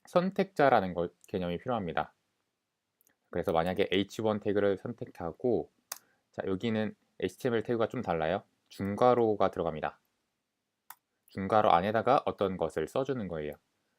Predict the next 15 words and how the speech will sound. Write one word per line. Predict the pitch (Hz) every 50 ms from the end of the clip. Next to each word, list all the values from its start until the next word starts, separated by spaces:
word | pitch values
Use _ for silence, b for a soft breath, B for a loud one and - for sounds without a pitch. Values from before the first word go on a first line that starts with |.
| _ _ _ _ _ _ _
만약에 | 82 80 76 73 - 113 139 170 - _ _ _ _ _ _
컬러를 | - - 151 147 147 147 147 143 107 85 73 - - _ _ _ _ _ _ _ _ _ _ _ _ _ _ _ _ _ _ _ _ _ _ _ _ _ _ _ _ _ _ _ - 127 123 101 90 78 76 - - _ _ _ _ _ _
레드로 | 90 87 85 82 92 92 - 131 139
바꿔줘라. | - - - - - 92 90 - 82 76 76 82 90 87 82 82 78 76 76 _ _ _ _ _ _ _ _ _ _ _ _ _ _ _ _ _ _ _ _ _ _ _ _ _ _ _ _ _ _ _ -
라는 | 95 90 92 92
속성을 | - - - 151 139 131 123
지정하게 | - - - 104 98 104 107 113 107
됩니다. | 95 87 82 80 80 78 73 - _ _ _ _ _ _ _
자, | - - 90
문법은 | 90 101 123 - 170 151 147 147 123
다음과 | - 90 92 87 -
같아요. | - - - 82 80 78 - -
이 | 92 90
중괄호 | - - 95 95 95 95 - 104 104 101 104 101
사이에 | 95 - - 117 110 101 98 101 110 123 139